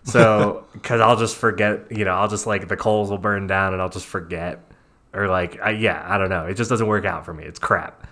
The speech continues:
Speaker 1: But I will usually put coals on, make the bowl, and then smoke.
Speaker 2: Okay.
Speaker 1: Once the bowl is done, whether the coals are done or not, I'll, like, I'm fine with that.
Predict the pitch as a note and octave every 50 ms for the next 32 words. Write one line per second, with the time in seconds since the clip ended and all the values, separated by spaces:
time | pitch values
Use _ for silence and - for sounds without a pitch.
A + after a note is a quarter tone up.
0 | - _ _ _ _ _ - - D#3 D#3 C#3 A#2 G#2 - - - _ _ - A2+
1 | A2 A2+ A2+ A#2 A2+ A2 G#2 G2 A2 B2 D#3+ F3+ F3 D3 B2+ C3 A#2 A2 G#2+ G#2
2 | G2+ F#2+ F#2+ - - - - B2 A#2+ A#2+ - C3+ A#2+ A#2 A#2 A2 A2 A2+ G#2+ G2+
3 | G2 F#2+ F#2+ F2+ F2+ - - _ _ G2 G2 A#2+ D#3 E3 C#3+ - - A#2+ G#2 G2
4 | G2+ G2 F#2+ F#2+ F#2 F#2 F2+ F2 - - - _ _ _ - F2 E2+ E2 D#2 D#2
5 | - _ - G2 G2+ G#2 G2+ G2 F2+ E2+ - - E2 D2+ - - - - - -
6 | _ _ _ _ _ _ _ _ - G2 G2+ G2 A2 B2 D3 F3+ F3 - - F3+
7 | D#3+ B2+ C#3+ C#3+ D3 D3 C#3+ B2+ A2+ G2 - - - G#2 A2+ C3+ D3+ D#3+ F3 F#3
8 | F3 - - F#2 G#2+ A#2+ C3 B2+ B2 A#2 A#2 - C3+ B2 B2+ C3 B2+ C3 A2+ A2+
9 | A2+ B2+ C3 A#2+ A#2+ A#2+ B2+ - - A#2 - - - _ _ _ _ _ _ _
10 | _ _ _ _ _ _ _ _ _ - - G#2 G2 F2+ F#2+ D#2+ C#2+ - A2 G#2
11 | G2+ G2 G2 F#2 - G2 F2+ F2+ E2+ D2+ - - D2+ D#2